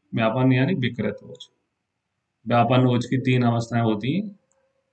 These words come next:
विंसन, व्यापक और क्षय। कहाँ इसका वर्णन आता है? सुश्रुत सूत्र अध्याय पन्द्रह में।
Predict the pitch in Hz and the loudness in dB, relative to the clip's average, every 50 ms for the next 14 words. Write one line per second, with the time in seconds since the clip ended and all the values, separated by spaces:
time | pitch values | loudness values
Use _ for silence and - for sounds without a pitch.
0 | - 123 123 127 123 131 139 139 127 120 113 113 117 135 135 139 135 127 - - | -4 -2 0 0 0 2 2 2 4 4 4 2 2 2 0 0 0 0 -2 -2
1 | - 117 139 185 202 - - _ _ _ _ _ _ _ - - - _ _ _ | -2 -2 -2 -2 -4 -8 -12 _ _ _ _ _ _ _ -20 -20 -20 _ _ _
2 | _ _ _ - - 120 123 131 131 127 - 143 139 139 139 139 139 135 135 135 | _ _ _ -4 0 2 4 4 4 4 2 2 2 4 6 6 6 8 8 8
3 | 131 120 117 120 135 143 156 - - - - - _ _ _ _ _ _ _ _ | 6 6 2 0 -2 -4 -4 -4 -6 -8 -12 -12 _ _ _ _ _ _ _ _
4 | _ _ _ _ _ _ _ _ _ _ _ _ _ _ _ _ _ _ _ _ | _ _ _ _ _ _ _ _ _ _ _ _ _ _ _ _ _ _ _ _
5 | _ _ _ _ _ _ _ _ _ _ _ _ _ _ _ _ _ _ _ _ | _ _ _ _ _ _ _ _ _ _ _ _ _ _ _ _ _ _ _ _
6 | _ _ _ _ _ _ _ _ _ _ _ _ - 123 113 - - 127 127 - | _ _ _ _ _ _ _ _ _ _ _ _ -6 -6 -6 -4 -2 -4 -4 -4
7 | - 127 120 107 - 113 110 113 110 127 160 - - 113 110 104 98 - - - | -2 -4 -4 -4 -4 -6 -4 -4 -4 -4 -4 -2 -2 -4 -4 -4 -4 -6 -8 -12
8 | - | -20